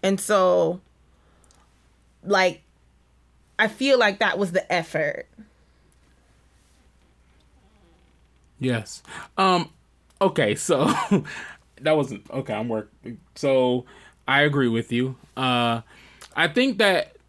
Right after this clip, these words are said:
Speaker 2: that was a bit of a, um, of a, a positive thing for me watching this movie, seeing, uh, a successful couple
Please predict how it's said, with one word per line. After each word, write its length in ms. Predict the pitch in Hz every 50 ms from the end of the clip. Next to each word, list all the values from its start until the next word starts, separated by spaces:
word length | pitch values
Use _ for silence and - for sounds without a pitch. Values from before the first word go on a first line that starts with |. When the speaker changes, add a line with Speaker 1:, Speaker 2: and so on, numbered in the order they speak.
| _ _ _ _ _ _ _ _ _ _ _ _ _ _ _ _ - - - _ _ _ _ _ _ -
Speaker 2:
that 360 | 143 131 147 170 190 196 170
was 520 | 180 175 170 165 170 156 151 - - - 156 - -
a 100 | 151 143
bit 300 | 135 165 180 175 - - -
of 240 | 139 151 151 139 139
a, 420 | - 139 139 135 131 131 127 123
um, 520 | - 123 120 120 117 113 113 110 113 117 - _ _ _ _ _ _ - - _
of 140 | - 208 202
a, 60 | 214
a 160 | 214 185 233 220
positive 440 | - 262 226 170 156 143 131 120
thing 200 | - 123 117 113
for 160 | 110 - 127 113
me 240 | 110 107 107 117
watching 340 | 113 113 110 110 - - 117
this 160 | 110 107 -
movie, 420 | - 110 104 104 101 110 110 110 - - - - - - - - _
seeing, 760 | - - - 190 180 170 165 165 165 165 160 160 160 151 147 -
uh, 360 | 151 143 135 135 131 131 127 -
a 140 | 135 127 -
successful 840 | - - 151 143 - - 185 170 165 - - - 151 151 143 143 143
couple 500 | 151 - 190 151 131 - 117 123 160